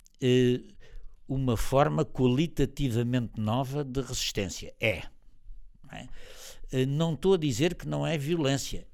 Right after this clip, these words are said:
É, e é uma violência, digamos assim, que se pretende revolucionária e de solidariedade com os povos das colónias, et cetera. Mas luta armada é uma espécie de prefácio,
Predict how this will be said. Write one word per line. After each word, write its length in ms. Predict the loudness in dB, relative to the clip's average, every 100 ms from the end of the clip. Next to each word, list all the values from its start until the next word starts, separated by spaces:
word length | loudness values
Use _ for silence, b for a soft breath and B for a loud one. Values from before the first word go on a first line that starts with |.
| -2
É, 260 | 0 0 -2
e 160 | -4 -2
é 60 |
uma 180 | -2 -2
violência, 540 | -4 -4 -4 -4 -4 -6
digamos 380 | -4 -6 -6
assim, 260 | -10 -8 -8
que 80 | -8
se 100 | -10
pretende 400 | -12 -8 -6 -6
revolucionária 1040 | -6 -4 -4 -4 -6 -8 -8 -10 -14 -18 -20 -20 -20 B B B
e 80 | -12
de 100 | -10
solidariedade 1080 | -12 -8 -8 -6 -6 -4 -2 0 0 -2 -8
com 120 | -12
os 120 | -12
povos 300 | -10 -10 -10
das 160 | -12 -14
colónias, 680 | -10 -8 -6 -6 -10 -12 -14
et 140 | -14
cetera. 360 | -12 -12 -12 -18 B B B B B B B B B B B B -20 -12
Mas 300 | -6 -4 -2
luta 360 | -2 -2 2
armada 380 | 2 4 0 0
é 40 | 0
uma 140 | 0
espécie 540 | -4 -2 -4 -2 -6
de 400 | -4 -2 0 -2 -6 -16 -20 -20 -20 -20 _ -20 _ -20 -20 -20 -2
prefácio, 760 | 2 2 -2 -6 -6 -6 -10